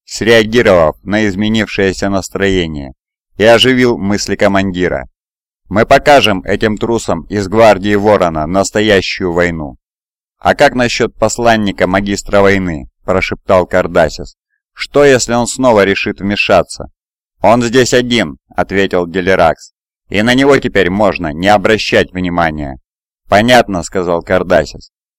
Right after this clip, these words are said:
"Хотите, чтобы я разобрался с ним прямо сейчас?" Эта мысль потешила Делеракса. Позыв к убийству, стимулированный его имплантом.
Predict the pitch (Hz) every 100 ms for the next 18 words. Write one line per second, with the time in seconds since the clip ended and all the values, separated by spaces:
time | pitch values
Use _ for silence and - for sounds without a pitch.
0 | _ 110 113 147 131 - 123 123 117 113
1 | 110 107 123 117 104 92 110 110 107 110
2 | 110 101 110 - 123 113 - _ _ _
3 | _ _ _ - 117 131 143 139 98 76
4 | - 107 - 117 - 85 82 82 90 90
5 | 85 78 - - _ _ _ _ 113 113
6 | 151 135 139 131 120 95 - 76 65 _
7 | - - 117 123 131 123 104 98 95 92
8 | 98 104 98 101 98 87 71 73